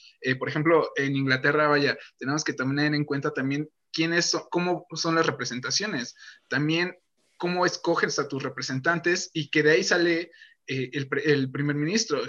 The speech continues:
totalmente contrario aquí, que no es una representación indirecta, sino que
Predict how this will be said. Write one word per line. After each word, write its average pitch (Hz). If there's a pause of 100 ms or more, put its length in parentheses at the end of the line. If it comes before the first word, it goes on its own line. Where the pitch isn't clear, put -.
totalmente 185
contrario 160
aquí, 214
que 143
no 165
es 185
una 175
representación 151
indirecta, 135
sino 127
que 131